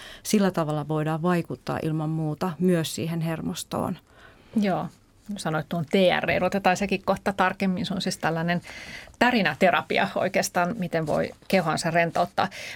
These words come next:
Speaker 2: Mut mitä sanoit, Kirsi Törmi, siitä, että jos ajatellaan pientä lasta, ihan vauvaa ja sitten ehkä vielä leikki-ikäistäkin, niin lapsillahan se kehoyhteys on hyvin luonteva, että he ovat sinut kehonsa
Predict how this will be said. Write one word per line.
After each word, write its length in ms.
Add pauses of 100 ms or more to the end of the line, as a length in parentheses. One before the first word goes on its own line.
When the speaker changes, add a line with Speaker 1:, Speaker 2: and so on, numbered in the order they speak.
Speaker 2:
Mut 100
mitä 180
sanoit, 320
Kirsi 240
Törmi, 300
siitä, 360
että 340
jos 140
ajatellaan 380
pientä 340
lasta, 440 (280)
ihan 260
vauvaa 400
ja 100
sitten 380
ehkä 360 (100)
vielä 260
leikki-ikäistäkin, 880
niin 220 (320)
lapsillahan 580
se 280 (200)
kehoyhteys 720
on 80
hyvin 200
luonteva, 480
että 160
he 60
ovat 280 (420)
sinut 460
kehonsa 440